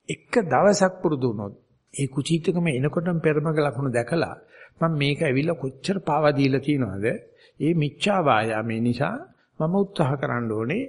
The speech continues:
ඒ මිච්ඡා වායාමයට ඉඳ නොතබා සම්මා වායාමේ එහෙම නැත්නම් කුසීත වස්තුවක් කරගන්නව වෙනුවට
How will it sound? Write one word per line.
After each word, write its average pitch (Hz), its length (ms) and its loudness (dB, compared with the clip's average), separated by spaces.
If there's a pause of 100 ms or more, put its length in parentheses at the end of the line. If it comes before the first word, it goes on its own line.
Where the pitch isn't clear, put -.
ඒ 151 160 -2
මිච්ඡා 143 460 -4
වායාමයට 160 600 2
ඉඳ 139 180 -2
නොතබා 127 540 -2 (380)
සම්මා 139 500 0
වායාමේ 196 540 -2
එහෙම 139 120 -2
නැත්නම් 127 280 -6
කුසීත 151 400 -2
වස්තුවක් 156 400 0
කරගන්නව 113 500 -4
වෙනුවට 151 460 4